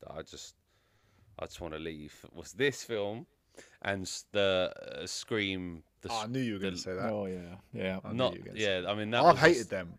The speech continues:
Speaker 2: I have hated
Speaker 3: Yeah.
Speaker 2: them. I can't stand
Speaker 3: Yeah.
Speaker 2: it when,
Speaker 3: Those are terrible.
Speaker 2: when movies, when movies do this, um,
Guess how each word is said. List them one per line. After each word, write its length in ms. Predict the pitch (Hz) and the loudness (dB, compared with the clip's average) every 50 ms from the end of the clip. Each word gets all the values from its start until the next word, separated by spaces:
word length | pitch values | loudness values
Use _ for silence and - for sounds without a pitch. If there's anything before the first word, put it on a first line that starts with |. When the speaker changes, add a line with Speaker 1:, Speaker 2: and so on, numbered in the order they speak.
| _ - - - - | _ -20 -8 -2 0
Speaker 2:
I 160 | 123 135 135 | 2 4 4
have 160 | 127 113 107 | 4 4 2
hated 260 | 120 131 131 - - | 2 0 0 0 0
Speaker 3:
Yeah. 80 | 104 101 | 0 0
Speaker 2:
them. 120 | 95 95 107 | 0 0 0
I 100 | 127 139 | 0 0
can't 260 | - - 185 175 147 - | 2 4 4 4 4 2
stand 240 | - 160 156 151 | 0 0 0 0
Speaker 3:
Yeah. 60 | 131 104 95 | 0 0 -2
Speaker 2:
it 60 | - | -2
when, 200 | 101 107 104 101 | 0 0 2 4
Speaker 3:
Those 200 | 113 117 117 107 | 4 2 2 0
are 60 | 95 | -2
terrible. 320 | 92 - 110 104 98 95 117 | -4 -2 -2 0 0 2 0
Speaker 2:
when 160 | 113 110 113 | 0 2 4
movies, 560 | 120 131 131 117 117 113 110 101 98 - - - | 4 6 6 6 4 2 2 0 -2 -6 -8 -6
when 160 | - 113 110 113 | -4 -2 -2 0
movies 340 | 117 123 123 107 110 107 101 | 0 0 0 0 0 -2 -2
do 200 | - 117 113 110 | -2 -2 -2 -2
this, 400 | 98 92 82 - - - - - - - - - - - - - | -2 -4 -6 -8 -8 -12 -12 -12 -14 -18 -20 -20 -20 -20 -14 -8
um, 500 | - 98 95 92 90 87 87 87 85 | -6 -4 -4 -4 -4 -6 -8 -10 -12